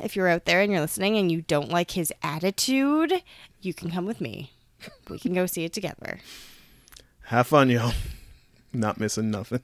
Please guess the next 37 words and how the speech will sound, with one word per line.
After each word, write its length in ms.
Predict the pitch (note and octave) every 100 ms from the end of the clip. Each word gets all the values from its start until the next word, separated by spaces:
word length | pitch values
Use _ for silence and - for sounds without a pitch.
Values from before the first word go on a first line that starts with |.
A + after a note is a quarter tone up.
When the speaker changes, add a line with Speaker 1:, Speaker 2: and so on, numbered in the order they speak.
| _ _ _ -
Speaker 1:
Wow. 440 | E3 F3 E3 D3+ - _ -
Ungrateful. 1300 | G3+ G#3+ G#3 G#3 F#3 F3+ F#3+ G3 - - D#3+ D3 - - _
Speaker 2:
<laughs> 220 | _ -
Speaker 1:
That's 160 | F3+ -
all 220 | F#3+ F#3
I 80 | F#3
have 240 | F#3 F#3
to 100 | G3+
say. 380 | F#3+ D#3+ D3+ C#3+ - - - - - - - - - - -
All 80 | -
Speaker 2:
Uh, 40 |
Speaker 1:
right. 220 | B3+ F3+ F#3+
What 160 | C4
else 160 | D4+ D#4
do 80 | D4
we 100 | C#4
have 160 | B3
in 80 | A3+
news? 420 | F#3+ A2+ - -
Speaker 2:
I 140 | C#3 C#3
don't 100 | A2
know. 120 | G#2+
What 80 | A2
do 80 | A2
you 80 | G2+
got? 200 | G2 - - - -
Speaker 1:
There's 300 | A#3 B3+ A#3
that 200 | A#3 G#3
weird 200 | A3+ A3
thing 160 | A3+ A3
about, 640 | G3+ F#3 F3 - - - -
uh, 640 | F3 E3 D#3+ D#3 D#3 D#3 - -
Paramount 440 | - G3+ F#3+ E3 -
dropping 600 | E3+ D#3+ E3 D#3 D3+ C#3 - - _ _ _ _ _ _ _ -
Le 140 | F#3
Petit 360 | E3 F#3 - F#3
Prince. 720 | - F3+ G#3+ A#3+ - - -